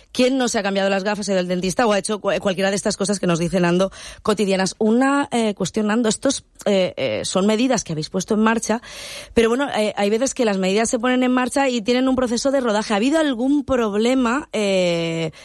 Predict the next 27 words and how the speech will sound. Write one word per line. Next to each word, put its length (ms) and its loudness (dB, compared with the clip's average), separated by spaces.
con 180 0
que 100 0
estas 220 0
deducciones 640 0
creo 140 -2
que 60 0
no 60 0
aparecían 600 0
o 40 -2
no, 220 0
eh, 160 0
había 220 0
que, 160 -2
eh, 340 2
esos 220 0
datos 240 0
no 40 0
llegaban 280 0
a 60 -2
Hacienda? 500 2
Eh, 100 -4
¿qué 120 -2
es 80 0
lo 100 0
que 100 0
ha 60 0
pasado? 480 -2